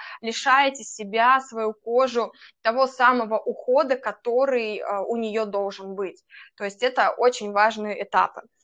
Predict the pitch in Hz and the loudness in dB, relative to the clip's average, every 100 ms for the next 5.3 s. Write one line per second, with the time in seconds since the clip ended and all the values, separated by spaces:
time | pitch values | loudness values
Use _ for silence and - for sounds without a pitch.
0 | _ _ - 196 196 - 277 285 277 254 | _ _ -4 2 2 2 0 2 2 0
1 | - - 247 277 - 247 214 208 208 208 | -2 0 0 2 2 2 0 -6 -4 -6
2 | 202 214 - 240 240 214 214 208 214 202 | -6 -10 -8 -4 -2 -4 -4 2 2 2
3 | 202 196 190 196 220 240 330 415 - 220 | 0 0 0 0 -6 -4 -6 -6 -2 -2
4 | 208 214 254 339 262 - 233 285 294 277 | -2 0 -2 -2 -10 -8 -8 -6 -2 0
5 | 240 220 208 | 2 4 2